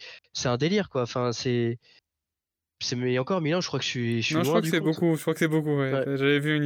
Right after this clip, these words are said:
Speaker 2: un truc sur Bill Gates où tu disais,
Speaker 1: On,
Speaker 2: qui
Speaker 1: on
Speaker 2: disait
Speaker 1: arrive, on
Speaker 2: que
Speaker 1: n'arrive pas à se représenter ça, et c'est, tu vois, des,
Speaker 2: C'est
Speaker 1: je suis pas
Speaker 2: beaucoup, un
Speaker 1: contre
Speaker 2: milliard.
Speaker 1: que, qu'on, qu'on ait, qu'on ait, euh, que, qu'il y ait des différences, hein, parce que je pense que c'est normal qu'il y ait, euh,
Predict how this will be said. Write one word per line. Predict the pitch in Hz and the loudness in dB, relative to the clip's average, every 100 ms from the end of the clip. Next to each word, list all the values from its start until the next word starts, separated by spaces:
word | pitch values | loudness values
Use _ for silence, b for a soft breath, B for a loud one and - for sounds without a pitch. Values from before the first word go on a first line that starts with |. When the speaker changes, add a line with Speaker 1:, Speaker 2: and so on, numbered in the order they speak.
| 143 | 0
Speaker 2:
un | 143 | -2
truc | 147 143 | -2 -4
sur | 135 | -4
Bill | 127 139 | -4 -2
Gates | 135 135 | -2 -2
où | 127 123 | -6 -8
tu | - | -10
disais, | 131 127 135 | -10 0 2
Speaker 1:
On, | 139 | 2
Speaker 2:
qui | - | 2
Speaker 1:
on | |
Speaker 2:
disait | 147 | 2
Speaker 1:
arrive, | 151 143 | 4 2
on | 156 | 2
Speaker 2:
que | |
Speaker 1:
n'arrive | 160 170 | 0 0
pas | - | -4
à | 226 | -6
se | - | -4
représenter | 170 - 165 165 180 | -4 0 0 0 0
ça, | - 240 143 | 2 0 2
et | 139 135 B B B _ _ _ _ _ | 0 0 B B B _ _ _ _ _
c'est, | - - 143 135 131 135 127 | -4 0 2 4 4 2 0
tu | |
vois, | 196 175 | -2 0
des, | 131 143 139 143 _ _ _ _ _ _ _ _ | -4 -6 -14 -20 _ _ _ _ _ _ _ _
Speaker 2:
C'est | - 147 | -8 -4
Speaker 1:
je | 139 | 0
suis | 143 | 0
pas | 139 | 0
Speaker 2:
beaucoup, | 131 | 0
un | |
Speaker 1:
contre | 127 | -2
Speaker 2:
milliard. | 123 120 | -4 -8
Speaker 1:
que, | 131 - | -14 -12
qu'on, | 139 139 | -10 -10
qu'on | 139 135 135 | -8 -6 -2
ait, | 139 135 | 0 0
qu'on | - 123 127 | -2 -4 -2
ait, | 139 | 0
euh, | 123 113 113 B B _ _ _ _ - | 2 0 -2 B B _ _ _ _ -6
que, | 120 113 | -2 -2
qu'il | 110 117 | -2 -2
y | 113 | -2
ait | |
des | 113 113 | -2 -6
différences, | 113 - 156 147 | -6 -4 -2 -2
hein, | 117 120 - _ | -4 -6 -12 _
parce | - | -8
que | - | -6
je | - | -6
pense | 135 - | -4 -4
que | - | -4
c'est | 117 | -4
normal | 113 117 127 | -2 0 -2
qu'il | - 110 | -4 -2
y | 107 | 0
ait, | 107 101 | 0 0
euh, | 98 | -2